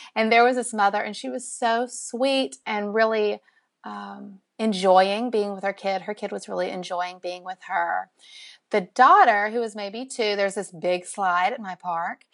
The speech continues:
and I can tell this is, like, the first time. The daughter was really gonna get up the gumption and do it, okay? So the mother pulls out the phone and is going to record it, okay? And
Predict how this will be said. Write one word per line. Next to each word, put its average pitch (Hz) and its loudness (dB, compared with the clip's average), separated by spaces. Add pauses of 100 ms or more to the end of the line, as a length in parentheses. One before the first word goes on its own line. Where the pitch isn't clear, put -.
(260)
and 196 -8
I 190 -4
can 190 -10
tell 185 -12
this 190 -14
is, 202 -10
like, - -16
the 208 -8
first - -6
time. - -8
The 190 -6
daughter 175 6
was - -6
really 175 -2
gonna 180 -10
get 180 -6
up - -8
the 185 -6
gumption 196 -4
and 180 -8
do 170 -8
it, - -10 (120)
okay? 202 -4 (480)
So 202 6
the 214 -2
mother 214 -2
pulls 233 -8
out 277 -6
the 370 -8
phone 233 0 (380)
and 202 -6
is 196 -14
going 196 -4
to 185 -6
record 185 4
it, 339 8 (360)
okay? 180 -8 (640)
And 226 0